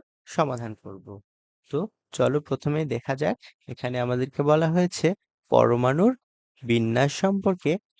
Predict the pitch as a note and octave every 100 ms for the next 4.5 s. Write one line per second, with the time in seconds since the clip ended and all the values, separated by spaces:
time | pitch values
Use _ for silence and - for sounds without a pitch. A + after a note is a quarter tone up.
0 | A#2+ A2 A2 B2 C3 C#3 D3+ F3 F3 A#3+
1 | C#4+ _ _ - A#2+ A2+ A2+ C3+ F3+ C4
2 | _ _ - F3+ G3 G3 D3+ C3 B2+ C#3+
3 | F3 _ A#2 G#2+ - - G2 F#2+ - _
4 | _ _ _ _ -